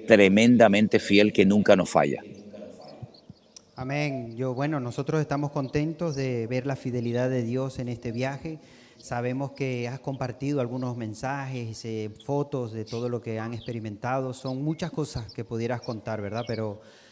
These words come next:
Speaker 2: nos alegramos de que ha habido almas que han entregado a Cristo, que de que ha podido bautizarse muchas personas, de que has podido orar por muchos hermanos nuestros de la iglesia virtual, y la verdad que para nosotros es una alegría, es un gozo, que sepas que nosotros seguimos orando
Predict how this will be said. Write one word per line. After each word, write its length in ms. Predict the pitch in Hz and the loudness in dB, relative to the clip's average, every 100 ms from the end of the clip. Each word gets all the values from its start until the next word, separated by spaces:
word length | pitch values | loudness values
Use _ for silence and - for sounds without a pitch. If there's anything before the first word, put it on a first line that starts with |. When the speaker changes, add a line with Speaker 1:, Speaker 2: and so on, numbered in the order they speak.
| _ - | _ -10
Speaker 2:
nos 160 | 127 127 | -6 -2
alegramos 500 | 123 120 127 151 151 | -2 0 0 0 -2
de 140 | 135 | -4
que 340 | - 123 113 104 - | -4 -6 -6 -8 -8
ha 260 | 120 123 123 | -6 -4 -4
habido 400 | 127 127 127 127 | -4 -2 -2 -2
almas 480 | 139 147 156 151 147 | 0 0 0 -2 -4
que 80 | 131 | -6
han 100 | 127 | -6
entregado 540 | 123 123 120 120 120 | -6 -4 -2 0 -2
a 100 | 117 | -2
Cristo, 640 | 143 147 - 151 139 120 - | -4 -4 -2 -4 -4 -8 -10
que 80 | 113 | -8
de 100 | 110 | -4
que 100 | 113 | -4
ha 80 | 113 | -4
podido 440 | 123 120 120 117 | -4 -4 -2 -2
bautizarse 560 | 113 113 113 123 117 120 | -2 -4 -6 -6 -6 -6
muchas 240 | 120 117 | -6 -8
personas, 800 | 117 107 131 135 139 139 131 - - - - | -8 -8 -4 -4 -2 -4 -8 -14 -20 -20 -12
de 80 | 117 | -10
que 160 | - 120 | -4 -4
has 160 | 120 | -4
podido 560 | - 123 123 123 120 123 | -4 -4 -2 -2 -2 -2
orar 360 | 120 117 123 | -4 -2 -4
por 140 | 135 127 | -4 -4
muchos 380 | 127 139 143 127 | -4 -4 -4 -4
hermanos 380 | 123 127 131 | -2 -2 -2
nuestros 680 | 123 131 139 131 143 135 123 - - - _ | -2 -2 -2 -2 -2 -2 -4 -8 -18 -20 _
de 100 | 127 | -4
la 80 | 123 | -2
iglesia 340 | 123 131 147 | 0 -2 -2
virtual, 640 | 127 117 - 127 135 156 160 | -2 -4 -2 -2 0 -2 -4
y 80 | 131 | -4
la 100 | 117 | -4
verdad 280 | 113 110 123 | -2 -4 -6
que 180 | 135 127 | -6 -6
para 180 | 120 | -6
nosotros 420 | 117 110 127 131 123 | -6 -6 -8 -8 -8
es 40 | |
una 140 | 123 | -6
alegría, 360 | 120 107 120 131 | -4 -4 -2 -4
es 140 | 127 | -4
un 160 | 123 117 | -6 -4
gozo, 380 | 123 135 147 131 | -2 -2 -6 -6
que 100 | 120 | -6
sepas 340 | - 120 127 | -6 -4 -4
que 120 | 131 | -4
nosotros 420 | 117 107 123 123 117 | -4 -6 -8 -8 -8
seguimos 420 | 117 123 120 120 | -6 -6 -8 -8
orando 460 | 113 120 123 120 | -6 -6 -4 -6